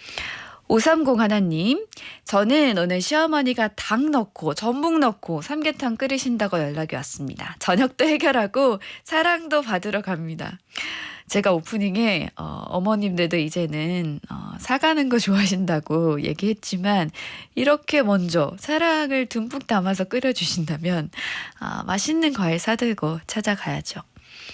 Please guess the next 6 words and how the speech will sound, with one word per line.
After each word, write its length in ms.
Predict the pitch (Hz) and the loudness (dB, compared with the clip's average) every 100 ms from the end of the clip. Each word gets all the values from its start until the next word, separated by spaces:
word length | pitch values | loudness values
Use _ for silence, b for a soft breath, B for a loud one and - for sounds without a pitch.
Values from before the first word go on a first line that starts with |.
| B B B B B B B | B B B B B B B
오이공육님, 920 | 254 320 311 196 185 180 160 202 330 B B B | 4 4 2 2 2 2 2 2 0 B B B
"엄마가 600 | 208 294 370 339 339 262 | 0 2 2 4 4 4
여기다가 480 | 214 - 330 302 | 0 0 2 2
문자 360 | 233 262 302 339 | 2 -2 0 0
보내라고 460 | 302 277 262 233 233 | 2 2 2 0 -2
강추하셨어요. 960 | - 240 302 370 330 294 - 185 131 | -2 -2 0 2 2 0 -2 -2 -2